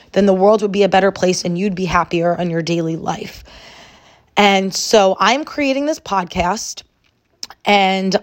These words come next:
I will be sharing a lot about my life journey and how I got to where I am today. I will be bringing on, um, some people that I've known for years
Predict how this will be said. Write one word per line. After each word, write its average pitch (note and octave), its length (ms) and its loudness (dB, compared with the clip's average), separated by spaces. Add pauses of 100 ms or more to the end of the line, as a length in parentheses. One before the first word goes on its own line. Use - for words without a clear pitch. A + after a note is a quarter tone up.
I F#3+ 420 2
will F#3+ 340 -2
be F#3 200 -10
sharing F#3 760 -4 (500)
a F3+ 60 -4
lot F#3+ 240 4
about F#3 220 0
my F#3+ 180 4
life G#3+ 300 2
journey G3+ 560 -4 (400)
and E3 100 -10
how F#3 160 4
I F3+ 80 4
got F3+ 320 0
to F3+ 320 -4
where F3 180 0
I F3 120 2
am F3 200 -2
today. F#3+ 560 -2 (600)
I F#3 180 2
will F#3+ 260 4
be F#3 340 -6
bringing G3+ 480 -2
on, F#3 580 0 (580)
um, F3 400 0
some F#3 300 -2
people G3 500 0
that F#3 140 0
I've F3 160 0
known F3+ 220 -2
for F3+ 160 -6
years E4+ 440 4